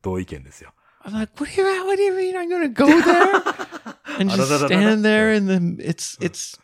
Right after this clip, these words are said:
Speaker 2: past twelve o'clock now, like,
Speaker 1: うん。
Speaker 2: and she said, "Uh,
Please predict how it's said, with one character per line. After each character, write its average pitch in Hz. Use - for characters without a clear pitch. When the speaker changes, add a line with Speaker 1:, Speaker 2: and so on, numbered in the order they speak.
Speaker 2:
past 190
twelve 160
o'clock 160
now, 156
like, 139
Speaker 1:
う 101
ん。 82
Speaker 2:
and 123
she 131
said, 131
"Uh, 131